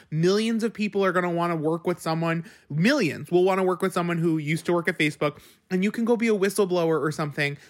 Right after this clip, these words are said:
or go talk to a journalist and actually try to pressure the company,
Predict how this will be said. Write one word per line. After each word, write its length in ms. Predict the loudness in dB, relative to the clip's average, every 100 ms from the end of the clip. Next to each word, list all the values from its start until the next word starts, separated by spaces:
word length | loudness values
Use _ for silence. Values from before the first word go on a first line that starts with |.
| -6
or 80 | 0
go 160 | 0
talk 300 | 2 0 0
to 100 | 0
a 60 | -2
journalist 640 | 0 0 2 0 0 -4 -16 -20 _ _
and 400 | 0 0 0 -4 -10 _ _ _
actually 460 | -2 -2 0 2 2
try 560 | 0 2 2 2 -2 -8
to 260 | -6 -2 -2
pressure 420 | 0 -2 0 -2
the 80 | -4
company, 580 | -6 -6 -4 -2 -2